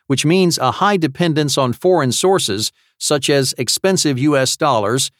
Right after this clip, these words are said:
and strict collateral requirements for financing. In recent years, people's access to financial services measured by the volume of deposits, loans, card transactions, and infrastructure density has significantly improved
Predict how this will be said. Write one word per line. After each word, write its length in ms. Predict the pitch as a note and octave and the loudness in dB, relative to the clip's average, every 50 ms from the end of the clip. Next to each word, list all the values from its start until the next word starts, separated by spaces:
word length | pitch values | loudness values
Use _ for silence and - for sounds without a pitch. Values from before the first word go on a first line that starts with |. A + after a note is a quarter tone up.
| _ _ _ - | _ _ _ -6
and 160 | A#2+ A#2+ A#2 | -4 -2 -2
strict 420 | - - E3+ F3+ F#3+ - - - | -2 0 0 -2 -2 -2 -6 -6
collateral 520 | - D#3 C#3 C#3+ C#3+ D#3 D3+ D3+ C#3+ C#3 C3 | -2 0 2 2 2 2 2 2 2 2 4
requirements 640 | B2 B2 A#2 - - G#3 G3+ F3 B2+ G2+ G2 A2 - | 2 0 0 0 0 0 0 0 0 -2 -2 -4 -6
for 180 | - - B2 - | -4 -4 -4 -2
financing. 720 | - F3 F3+ F3+ D3+ B2+ A2+ G#2 F#2+ - F#2 C#2 - _ _ _ _ _ _ _ _ _ _ _ _ _ _ - | -2 -2 0 0 2 0 0 0 -2 -4 -8 -8 -12 _ _ _ _ _ _ _ _ _ _ _ _ _ _ -2
In 180 | D#3+ D#3 D#3+ | 0 2 2
recent 420 | F3 G#3+ B3+ A#3+ - F#3 C#3+ A2+ - | 2 2 2 2 0 0 -2 -2 -2
years, 540 | C3 D3+ D#3 B2 A2 G#2+ B2+ D3+ - - | -2 0 2 2 2 2 0 0 -2 -6
people's 420 | - - E3 C#3+ - C#3+ B2+ A2 C3 | -4 -4 -4 -2 0 0 0 2 0
access 540 | C3+ C3+ C#3 C3+ - - C#3+ C3+ C#3 C3+ - | 0 -2 -2 -2 -2 0 0 0 0 0 -2
to 120 | B2+ G#2+ | -4 -2
financial 480 | - A#2+ A#2+ B2+ C#3+ D3 C3+ - B2 A2+ | -2 -2 -2 0 0 -2 0 -2 -2 -2
services 640 | - - C#3 C3 A#2 A#2 - - C#3+ D#3 E3+ D3+ | 0 2 2 2 2 0 0 0 -2 -2 -2 -2
measured 320 | A#2 A2 A#2+ A#2 - B2+ G#2+ | 0 0 0 0 0 0 0
by 140 | A#2 A2+ A2 | 0 0 0
the 80 | A2 | 0
volume 420 | F#2+ A#2 A#2+ B2+ C3 B2+ B2+ B2 A#2+ | 0 0 2 2 2 2 2 2 0
of 220 | A2+ G#2+ F#2+ G2+ | 0 -2 -2 -4
deposits, 760 | A#2 A2 - - D3+ C#3 - - C3+ D3+ D3+ - - - - | -6 -6 -4 -2 0 0 0 0 -2 -4 -4 -6 -8 -6 -2
loans, 540 | A#2 B2 A#2+ A#2+ A#2+ C3 D3+ E3 D#3+ - - | -2 0 0 0 0 0 -2 -2 -2 -4 -4
card 300 | - C3+ C#3 C#3 C#3 C3 | 0 0 2 2 0 0
transactions, 920 | - C#3+ C3+ C3 C3 B2 - B2+ A#2+ A#2+ A#2+ - D3 D3+ D#3+ D#3+ C3+ - | -2 0 0 2 0 2 2 2 0 0 -2 -2 -2 -2 -2 -2 -2 -4
and 240 | A#2+ B2 A#2+ A2+ - - | -4 -4 -4 -4 -2 0
infrastructure 760 | G3 G#3+ G3+ - F3 D#3+ - - D#3+ D3+ D3 - - C#3 B2 | 0 0 2 0 0 -2 0 0 0 0 0 0 -2 -2 -2
density 600 | G#2+ C3 E3 F3+ D#3+ - A#2 F#2+ F#2+ G2+ - - _ _ _ _ _ | 0 2 0 0 0 0 -2 -2 -2 -4 -4 -6 _ _ _ _ _
has 180 | D3 D3+ C3+ - | -2 -2 0 0
significantly 800 | D#3 C3 B2 D#3+ A3 A#3 - A3 - F#3+ F#3+ D3+ D3 C#3 B2+ | 0 0 0 0 0 2 0 0 -2 -2 -2 -2 -2 0 0
improved 580 | B2+ A#2 A2 - A3 A#3+ G3 C3+ F#2 D2+ - | 0 -2 -2 0 0 2 2 2 0 -2 -6